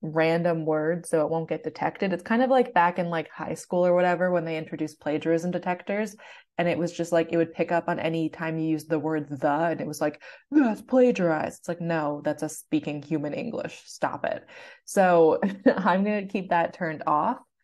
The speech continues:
Um, I always wanna review the outline. And now this is a harder one because it is what I call a zero volume keyword or a forum keyword.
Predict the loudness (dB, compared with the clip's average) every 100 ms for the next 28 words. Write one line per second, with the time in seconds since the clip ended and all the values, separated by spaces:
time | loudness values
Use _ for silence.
0 | _ _ _ 0 2 2 0 2 0 2
1 | -2 -2 -2 -4 -4 -2 -2 0 -2 -2
2 | -4 -8 -16 _ _ _ -2 2 2 2
3 | -2 0 -4 0 -2 0 -2 -2 -4 -8
4 | -10 0 2 2 -2 0 0 0 -2 -2
5 | -2 -2 -4 -2 -6 -6 -6 -4 -2 -4
6 | -6 -4 -2 0 -2 -2 -2 -2 0 2
7 | 4 2 -6 -10 -8 -8